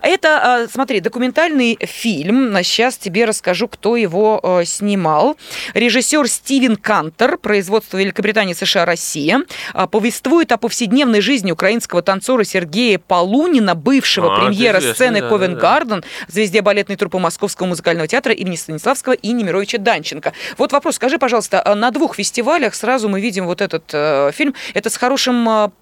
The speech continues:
Speaker 1: м, продакшеном, промоушеном связано? Вот щ-, что это, продвижение такое активное?
Speaker 2: Ну, там не только, видишь, ты когда перечисляла,
Speaker 1: Мгм.
Speaker 2: э, я несколько фильмов заприметил из программы "Рима".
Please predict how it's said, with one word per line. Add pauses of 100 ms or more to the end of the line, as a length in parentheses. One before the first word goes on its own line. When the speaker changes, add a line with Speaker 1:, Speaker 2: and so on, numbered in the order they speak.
(100)
Speaker 1:
м,
продакшеном,
промоушеном
связано?
Вот
щ-,
что
это,
продвижение
такое
активное? (640)
Speaker 2:
Ну,
там
не
только,
видишь,
ты
когда
перечисляла, (320)
Speaker 1:
Мгм.
Speaker 2:
э,
я
несколько
фильмов
заприметил
из
программы
"Рима".